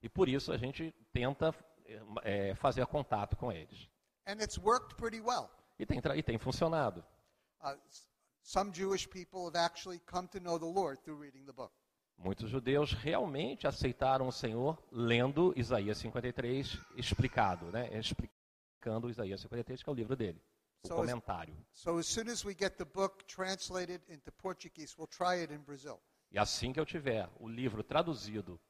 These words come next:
Speaker 1: em, para o português, eu pretendo fazer a mesma coisa aqui no Brasil.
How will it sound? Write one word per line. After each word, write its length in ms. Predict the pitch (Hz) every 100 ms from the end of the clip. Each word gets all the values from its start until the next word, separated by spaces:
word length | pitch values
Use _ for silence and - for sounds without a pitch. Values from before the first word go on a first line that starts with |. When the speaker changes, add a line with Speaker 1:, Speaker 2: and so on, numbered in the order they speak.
| _ _ -
Speaker 1:
em, 160 | 113
para 420 | - - 151 175 131
o 60 |
português, 720 | - 110 107 139 131 160 - -
eu 100 | -
pretendo 360 | - - 110
fazer 240 | 120 123 127
a 40 |
mesma 260 | 123 135 139
coisa 260 | 113 117
aqui 160 | 143 110
no 80 | 107
Brasil. 380 | 120 107 80